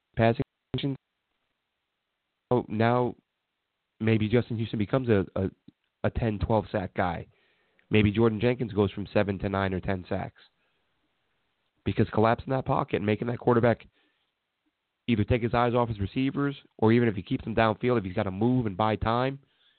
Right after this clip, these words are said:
now that gives your edge guys more time to get there. So I like the idea of Quinnen Williams,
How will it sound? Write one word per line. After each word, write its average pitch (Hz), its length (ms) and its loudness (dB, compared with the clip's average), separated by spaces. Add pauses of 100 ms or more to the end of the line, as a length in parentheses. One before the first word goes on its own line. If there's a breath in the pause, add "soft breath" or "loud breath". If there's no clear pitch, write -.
(400)
now 107 180 4
that 117 140 2
gives 117 140 0
your 117 120 2
edge 113 140 0
guys 117 260 2
more 117 200 0
time 120 220 -2
to 110 40 -2
get 110 220 2
there. - 200 -4 (1600)
So 98 260 6
I 95 60 4
like 110 180 4
the 113 120 2
idea 104 180 4
of 95 80 0
Quinnen 104 240 0
Williams, 101 320 0